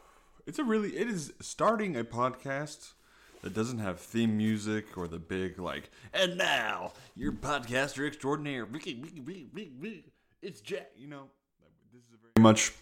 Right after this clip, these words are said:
the podcast just kinda starts. It's, it's a freezing cold open.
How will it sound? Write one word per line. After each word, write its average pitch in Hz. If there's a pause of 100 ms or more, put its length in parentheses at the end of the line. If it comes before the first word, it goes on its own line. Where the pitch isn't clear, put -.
(640)
the 110
podcast 117
just 117
kinda 117
starts. 117
It's, - (1080)
it's 156
a 113
freezing 143
cold 85
open. 69